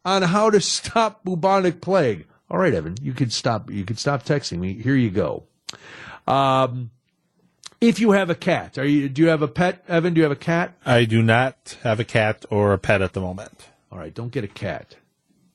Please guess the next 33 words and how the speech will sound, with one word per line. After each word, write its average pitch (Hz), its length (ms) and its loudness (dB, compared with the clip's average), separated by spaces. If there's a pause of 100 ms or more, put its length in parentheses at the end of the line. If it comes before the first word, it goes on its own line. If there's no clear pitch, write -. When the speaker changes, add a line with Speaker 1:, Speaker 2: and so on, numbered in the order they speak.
(320)
Speaker 1:
That's 107 220 -2
one. 92 460 -4 (120)
But 113 140 2
if 110 100 -2
you 143 80 4
do 214 240 4
have 180 220 2
a 127 40 -12
cat, - 520 -10 (760)
uh, 120 520 0 (720)
try 269 320 2
to 277 100 0
discourage 247 600 2
them 214 180 2
from 202 160 0
hunting 202 360 0
rodents. 170 600 2 (1300)
Speaker 2:
If 101 80 2
I 110 100 6
get 135 120 4
a 135 40 2
cat, 139 320 2
I 110 100 2
will 113 120 2
yell 117 260 2
at 113 80 2
him, 101 180 -2
"Do 139 180 6
not 151 420 2
go 131 180 2
after 135 240 0
this 123 300 -2
mouse." 117 540 0